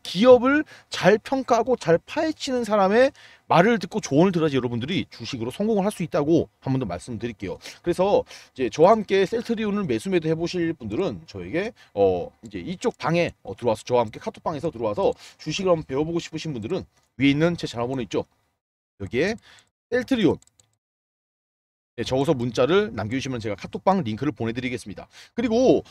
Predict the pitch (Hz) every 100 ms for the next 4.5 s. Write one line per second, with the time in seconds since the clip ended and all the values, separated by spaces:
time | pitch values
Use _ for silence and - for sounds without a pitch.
0 | - 131 131 - 277 254 240 - 143 214
1 | - 180 151 156 143 - - - 254 240
2 | 156 123 117 104 127 120 110 110 92 160
3 | 240 220 190 170 170 - - _ - 180
4 | 202 151 135 220 117